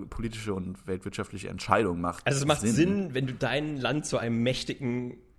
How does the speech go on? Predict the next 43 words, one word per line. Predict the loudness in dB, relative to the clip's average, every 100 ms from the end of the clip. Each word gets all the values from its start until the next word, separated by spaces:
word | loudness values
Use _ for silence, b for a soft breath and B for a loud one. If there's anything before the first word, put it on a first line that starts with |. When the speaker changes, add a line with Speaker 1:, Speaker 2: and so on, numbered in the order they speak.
| -10
Speaker 2:
Land, | -4 -2 -2 0
was | -2 0
eine | 0
Vormachtstellung | 0 0 0 -4 -2 0 0 -2
in | -2
der | 0
Welt | 0 0 -2
hat, | -6 -10 -16 -20 _ _ _ _ _ _ _
Speaker 1:
Ja, | -4 -2
und | -2
was | -6
es, | 0
was |
auf | 0
Speaker 2:
entwickeln | 2 0
willst. | 2
Speaker 1:
Menschenrechte | 0 -2 -2 -4 -2 -6
einen |
Fick | -4 -8 -8
gibt. | -10 -10 -20 _ -10
Speaker 2:
Ja, | -8 -6
und, | -8 -10
äh, | -16 -20 -20 -20 -8 4
Speaker 1:
Dann | 6
Speaker 2:
ja. | 6
Speaker 1:
macht | 2
es | -2 -4
Sinn, | -4 -6
ja. | -12 B B B B
Speaker 2:
Aber | -2 0
für | 0
Persönlichkeiten | 0 -2 0 0 0 -4 -8 -8 -8
und | -4
persönliche | -2 -2 -2 -2
Entfaltung | -4 -6 -6 -6 -8 -8
und | -10
persönliche | -8 -8 -6 -8
Freiheit | -8 -8 -8
macht's | -6 -8
natürlich | -8 -10 -10
gar | -8 -8 -8
keinen | -10 -12
Sinn. | -14 -10 -12